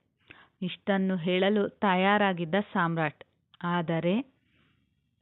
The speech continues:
ಅವನ ಮಾತಿಗೂ ಮೊದಲೇ ತಾನೇ ಹೇಳಿದಳು ಹೃದಯ. "ನಿಮ್ಮ ಪಪ್ಪಾನೇ ಹೇಳಿದ್ದು ಅದ್ವಿ, ನಿಮ್ಮನ್ನ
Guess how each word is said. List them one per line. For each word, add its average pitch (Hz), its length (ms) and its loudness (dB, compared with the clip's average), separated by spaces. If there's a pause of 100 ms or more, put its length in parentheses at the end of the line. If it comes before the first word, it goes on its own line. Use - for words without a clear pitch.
(440)
ಅವನ 185 300 0
ಮಾತಿಗೂ 185 640 0
ಮೊದಲೇ 190 500 0
ತಾನೇ 185 560 0
ಹೇಳಿದಳು 185 560 -2
ಹೃದಯ. 185 340 -2 (960)
"ನಿಮ್ಮ 240 280 4
ಪಪ್ಪಾನೇ 196 600 2
ಹೇಳಿದ್ದು 214 440 0
ಅದ್ವಿ, 180 480 -2 (240)
ನಿಮ್ಮನ್ನ 185 420 0